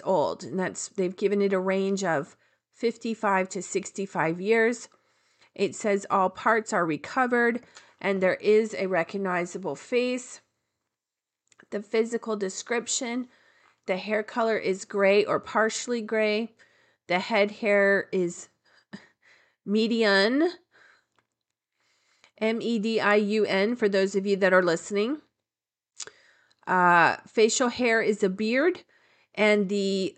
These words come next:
left and right eye color is hazel.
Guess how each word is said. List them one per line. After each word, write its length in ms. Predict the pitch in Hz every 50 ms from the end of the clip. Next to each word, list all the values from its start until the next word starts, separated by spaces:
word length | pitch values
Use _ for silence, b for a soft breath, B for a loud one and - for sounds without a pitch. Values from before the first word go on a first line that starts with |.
| -
left 560 | - 190 208 214 214 220 233 269 - - - -
and 200 | - 208 202 208
right 260 | 202 208 202 220 214 123
eye 160 | 190 208 214
color 400 | 214 - - 233 220 226 226 220
is 300 | - - 196 202 196 -
hazel. 840 | - - - - - 240 240 247 233 208 214 - 85 65 - 190